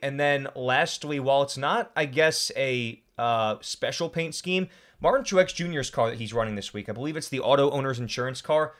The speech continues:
I have always loved that paint scheme, so I just kinda wanted to give it a shout out. I love the, the different shades of blue fading into one another. And I will throw one more in here. Spire Motorsports has been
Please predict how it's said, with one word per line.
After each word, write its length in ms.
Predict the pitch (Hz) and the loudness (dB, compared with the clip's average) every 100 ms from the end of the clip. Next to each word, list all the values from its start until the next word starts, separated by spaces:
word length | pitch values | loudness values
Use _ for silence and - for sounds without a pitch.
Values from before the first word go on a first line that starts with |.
| _ _ | _ _
I 120 | - | 4
have 100 | 233 | 4
always 380 | 127 139 131 113 | 4 2 0 2
loved 200 | 117 113 | 2 4
that 140 | 107 | 0
paint 180 | - 104 | -2 -10
scheme, 220 | - 127 | -8 -8
so 100 | 123 | 0
I 60 | 117 | 0
just 180 | 117 - | 0 -2
kinda 180 | 147 131 | 0 2
wanted 300 | 127 127 - | 2 0 -4
to 100 | 117 | -6
give 220 | 113 117 | -4 -2
it 180 | 117 - _ - | -2 -4 _ -10
a 60 | |
shout 320 | 110 - 123 143 | -2 6 8 8
out. 240 | 147 - | 6 4
I 100 | 113 | -2
love 340 | 120 127 131 127 | 0 4 4 2
the, 120 | 123 | -4
the 160 | 120 110 | -4 -6
different 400 | 120 127 131 123 | -6 -4 -6 -4
shades 320 | - 127 120 | -2 -2 -4
of 100 | 117 | -4
blue 160 | 123 | -4
fading 360 | 120 127 117 110 | -2 -4 -4 -6
into 300 | 110 117 131 | -8 -8 -4
one 140 | 131 | -2
another. 380 | 131 131 139 139 - - _ - | -2 -2 -2 -4 -8 -20 _ -2
And 340 | 120 123 120 - | 4 4 2 0
I 80 | 127 | 0
will 200 | 151 160 | 2 2
throw 200 | 156 139 | 4 4
one 260 | 127 143 | 4 2
more 240 | 131 120 123 | 4 2 0
in 80 | |
here. 320 | 127 135 135 127 | -2 -2 -2 -2
Spire 360 | - 139 160 | 2 4 4
Motorsports 560 | 135 135 117 - 113 107 | 2 -2 -4 -2 -2 0
has 120 | 113 | 0
been 240 | - 120 | 2 0